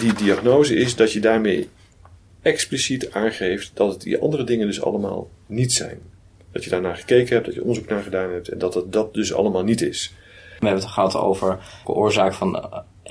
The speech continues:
Speaker 2: L D L, ehm, eh, problemen. Eh, maar hoe zit het nou met, met H D L?
Speaker 1: Ja, dus, eh,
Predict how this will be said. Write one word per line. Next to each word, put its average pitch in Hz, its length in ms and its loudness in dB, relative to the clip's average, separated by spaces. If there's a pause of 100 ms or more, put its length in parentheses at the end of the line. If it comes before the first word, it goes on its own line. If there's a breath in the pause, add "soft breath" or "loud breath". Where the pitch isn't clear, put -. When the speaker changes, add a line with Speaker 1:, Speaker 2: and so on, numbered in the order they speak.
Speaker 2:
L 101 40 2
D 101 40 2
L, 123 440 4
ehm, 117 360 0
eh, - 460 -2 (160)
problemen. 113 640 4 (440 loud breath)
Eh, 107 140 0
maar 110 180 2
hoe 120 120 6
zit 120 100 2
het 117 80 4
nou 110 140 2
met, - 120 -8
met 101 140 -2
H 113 200 2
D 113 60 6
L? 139 420 6 (1000 loud breath)
Speaker 1:
Ja, 131 180 6
dus, 110 100 2
eh, 120 200 4